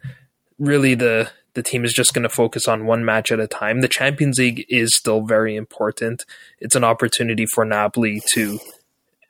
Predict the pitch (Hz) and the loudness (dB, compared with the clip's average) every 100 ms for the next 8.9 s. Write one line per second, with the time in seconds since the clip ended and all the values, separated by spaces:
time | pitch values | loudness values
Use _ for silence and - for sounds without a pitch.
0 | _ _ - - 131 117 110 113 117 113 | _ _ -2 2 4 4 2 2 2 2
1 | 107 - _ _ - - 117 104 101 92 | -2 -8 _ _ -14 -2 0 2 -2 -8
2 | - _ _ _ _ - 123 110 127 113 | -12 _ _ _ _ -2 0 2 2 2
3 | 117 - 110 117 110 107 - 113 104 113 | 0 0 -2 -2 -2 -2 0 0 0 -2
4 | 110 - 110 131 107 107 104 123 113 113 | -4 -4 -2 0 0 0 -4 -4 0 0
5 | 101 - 139 135 143 127 113 110 113 - | 0 -2 0 2 2 2 2 0 0 -2
6 | 107 - - - _ _ - 117 113 110 | -4 -8 -18 -20 _ _ -4 0 2 2
7 | 107 107 110 107 104 104 104 101 - 101 | 2 -2 -2 -2 0 0 -2 -4 -2 -2
8 | 101 - 104 107 107 98 - 110 | -2 -2 -2 2 2 2 2 0